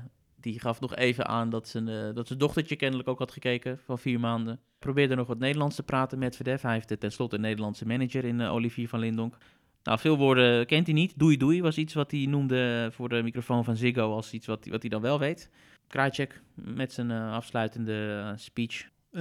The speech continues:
Speaker 2: dit
Speaker 1: Ja.
Speaker 2: geval een, geen sponsor, eh, die aan het woord kwam. Maar de toernooidirecteur.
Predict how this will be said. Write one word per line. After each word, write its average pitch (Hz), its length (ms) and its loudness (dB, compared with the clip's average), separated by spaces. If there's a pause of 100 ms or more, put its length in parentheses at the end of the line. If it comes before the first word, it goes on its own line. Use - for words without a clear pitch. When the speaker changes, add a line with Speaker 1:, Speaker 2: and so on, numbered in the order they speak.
Speaker 2:
dit - 20 -2
Speaker 1:
Ja. 143 160 4
Speaker 2:
geval 156 400 -2
een, 147 280 -2
geen 165 140 -2
sponsor, 139 500 -4
eh, 117 160 -6
die 120 120 -6
aan 117 60 -8
het 110 80 -10
woord 120 180 -8
kwam. 131 280 -12 (640)
Maar 123 260 -6
de 113 120 -8
toernooidirecteur. 165 640 -6